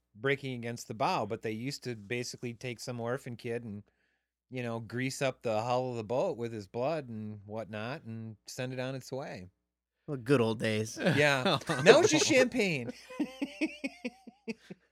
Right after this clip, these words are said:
Speaker 2: But yeah, the,
Speaker 3: Right.
Speaker 2: so the, the, I think the first Christmas tree was brought over by, uh,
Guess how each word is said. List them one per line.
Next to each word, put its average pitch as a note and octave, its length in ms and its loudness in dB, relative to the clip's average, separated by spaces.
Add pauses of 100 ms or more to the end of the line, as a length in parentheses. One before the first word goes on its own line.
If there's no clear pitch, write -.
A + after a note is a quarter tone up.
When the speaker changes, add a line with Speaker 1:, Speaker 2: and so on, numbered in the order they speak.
(800)
Speaker 2:
But D#3+ 160 8
yeah, F3 140 8
the, C3 140 6
Speaker 3:
Right. F#2+ 100 2
Speaker 2:
so D3+ 160 2
the, C#3+ 320 2 (240)
the, B2+ 420 2
I B2+ 60 -6
think F3 160 -2
the A#2+ 80 -4
first - 580 0 (280)
Christmas D3 360 0
tree A#2+ 220 -2
was A2 140 -2
brought E3 260 6
over C3+ 160 4
by, A#2+ 400 2
uh, F2+ 220 -4